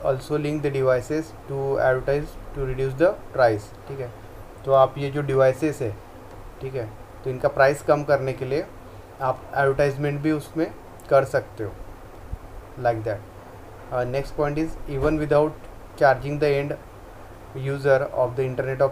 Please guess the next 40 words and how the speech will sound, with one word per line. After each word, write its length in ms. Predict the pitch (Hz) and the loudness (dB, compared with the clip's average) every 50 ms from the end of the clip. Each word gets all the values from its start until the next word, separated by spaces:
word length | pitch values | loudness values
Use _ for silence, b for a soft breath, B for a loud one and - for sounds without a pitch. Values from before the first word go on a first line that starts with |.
| - - | 0 -4
Thing 180 | 139 135 135 131 | -6 -4 -4 -2
device, 360 | 139 147 143 135 135 139 - - - - - - - - - - - - - - 131 120 | 2 4 4 4 4 2 -4 -10 -16 -16 -16 -16 -16 -16 -16 -16 -14 -12 -10 -8 0 4
there 220 | 135 139 143 151 151 | 4 4 4 4 2
will 200 | 156 156 151 151 | 2 2 4 6
be 80 | 160 165 | 6 6
a 40 | 156 | 6
many 280 | 151 143 135 135 151 | 6 2 0 2 4
option 460 | 156 151 147 - - - 147 147 - | 4 4 4 2 -4 -4 -4 -4 -4
to 60 | 156 147 | -4 -2
make 220 | 143 139 135 135 | -2 -2 -2 -2
a 80 | - 143 | -4 -4
profit, 400 | - 139 131 117 - - 110 107 - - - - - - - - - | 0 0 0 0 0 -4 -10 -10 -10 -14 -16 -18 -18 -18 -18 -14 -14
ठीक 80 | 139 - | -12 -12
है। 220 | 131 117 113 120 123 | -10 -12 -10 -10 -10
मीन्स 200 | 131 127 - - - | -10 -10 -10 -12 -2
जो 240 | - 139 147 151 - - | 0 2 2 2 0 -2
एंड 240 | 143 143 147 151 151 | -2 0 0 0 0
यूज़र 340 | 147 143 135 131 143 135 | 0 -2 2 2 2 4
या 120 | 135 131 127 | 4 2 2
कस्टमर 560 | 123 - 135 123 - - 151 143 147 143 131 | 2 0 -2 -2 0 -2 -2 2 4 4 2
है, 100 | 110 110 107 - - - - - - - - - | 2 -2 -6 -12 -14 -16 -16 -16 -16 -16 -12 -10
ठीक 100 | 139 131 | -8 -8
है, 120 | 131 113 107 - - - - - - | -8 -8 -10 -12 -16 -18 -16 -6 0
तो 100 | 139 135 | 2 2
उन, 180 | 135 139 139 139 - - - - - | 2 2 0 -4 -8 -12 -16 -12 -8
उनसे 300 | 165 143 135 120 - 165 | -6 -6 -6 -2 2 6
आप 200 | 160 156 151 - - | 6 6 6 6 4
चार्ज 320 | - 143 131 131 131 127 139 | 8 8 8 8 8 4 0
ना 80 | 147 147 | 2 2
लेके, 360 | 139 127 113 - 135 147 175 - - - - - | 2 0 -2 -2 -4 -4 -4 -6 -8 -12 -4 0
अ, 260 | 139 127 123 123 - - - | 4 6 6 4 4 2 -2
अलग-अलग 440 | 143 143 151 156 156 156 156 160 147 | 0 4 4 4 6 6 4 6 6
ऑप्शंस 440 | 147 143 139 - - 151 147 139 135 | 6 4 4 4 -2 -2 -2 0 -2
भी 80 | 156 | -2
है 60 | 151 143 | -4 -2
जिससे 280 | 139 135 135 - 156 | -4 -6 -4 2 6
आप 180 | 151 147 147 - - | 6 6 6 2 2
प्रॉफिट 400 | 147 135 123 - - 139 139 147 | 2 2 2 2 -4 -4 -4 -4
उसमें, 300 | 135 - - 147 156 | -8 -6 -4 -4 -4
अ, 60 | 180 | -4